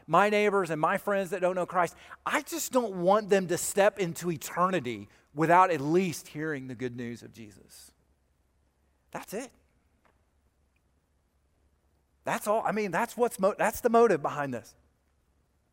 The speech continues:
And I don't think we realize as Christians and as a congregation how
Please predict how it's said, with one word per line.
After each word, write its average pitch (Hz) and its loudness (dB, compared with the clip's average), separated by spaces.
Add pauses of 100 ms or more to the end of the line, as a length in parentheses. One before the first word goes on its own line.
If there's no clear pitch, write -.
(1040)
And 202 0
I 190 4
don't 269 2 (100)
think 214 -2
we 202 0
realize 262 2
as 175 2 (380)
Christians 240 -2
and 170 -10
as 156 -6
a 175 -8
congregation 190 0 (200)
how 220 -4